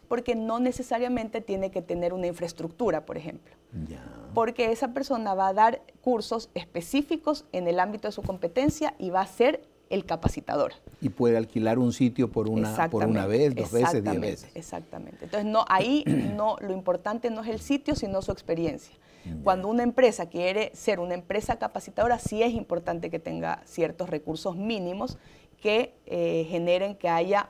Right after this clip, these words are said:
Speaker 1: un espacio confortable para el que va a ser capacitado.
Speaker 2: Hablando de infraestructura, eh, ¿qué consideran ustedes los requisitos mínimos de infraestructura?
Speaker 1: O sea, tener, eh, aula,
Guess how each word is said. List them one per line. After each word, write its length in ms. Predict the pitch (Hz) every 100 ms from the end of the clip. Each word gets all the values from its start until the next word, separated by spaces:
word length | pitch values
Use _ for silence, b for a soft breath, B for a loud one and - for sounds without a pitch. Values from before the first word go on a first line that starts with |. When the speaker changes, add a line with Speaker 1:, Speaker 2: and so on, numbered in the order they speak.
| -
Speaker 1:
un 180 | 170 170
espacio 640 | 165 - 196 196 240 247 b b b b _ _ _
confortable 920 | 196 185 196 180 - 202 202 254 285 - -
para 240 | 185 185
el 100 | 202
que 120 | 175
va 100 | 160
a 40 | 165
ser 180 | 170
capacitado. 680 | 165 165 160 - - 160 - -
Speaker 2:
Hablando 380 | 127 165 165 170
de 60 |
infraestructura, 760 | 156 143 131 127 104 98 73 - _ -
eh, 120 | 104 _ -
¿qué 140 | - -
consideran 540 | 175 143 143 143 135
ustedes 340 | 127 131 127
los 120 | 127 117
requisitos 560 | 113 110 - 120 117
mínimos 460 | 117 139 131 117 101
de 60 |
infraestructura? 640 | 92 82 85 - 143 - -
Speaker 1:
O 60 |
sea, 180 | 214 -
tener, 480 | - 185 190 208 - -
eh, 360 | 180 170 165 - - _ -
aula, 600 | 185 185 196 214 214 220